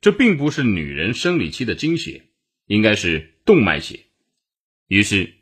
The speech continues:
血液被采样，紧急送去检测。随后的D N A对比表明啊，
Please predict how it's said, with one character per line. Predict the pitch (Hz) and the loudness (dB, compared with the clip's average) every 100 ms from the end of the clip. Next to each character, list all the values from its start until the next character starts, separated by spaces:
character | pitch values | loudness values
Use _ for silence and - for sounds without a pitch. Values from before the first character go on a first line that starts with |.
| - | -12
血 | - 143 117 | 2 4 6
液 | 101 | 4
被 | 107 | 0
采 | 98 80 73 | -4 -8 -4
样， | 98 98 _ _ | -4 -4 _ _
紧 | - 117 110 | -2 2 2
急 | 131 190 | 0 -2
送 | 196 | -2
去 | 160 | -2
检 | 113 71 | -4 -6
测。 | 69 139 151 _ _ _ _ _ _ - - | -6 -8 -8 _ _ _ _ _ _ -20 -18
随 | - - 196 262 | -4 4 4 4
后 | 220 233 175 | 4 4 4
的 | 123 | 2
D | 196 196 | 2 2
N | 208 | 4
A | 208 | 2
对 | 208 202 147 | 2 -2 -2
比 | 117 | -2
表 | 120 71 | -4 -6
明 | 69 71 | -8 -10
啊， | 76 69 | -10 -12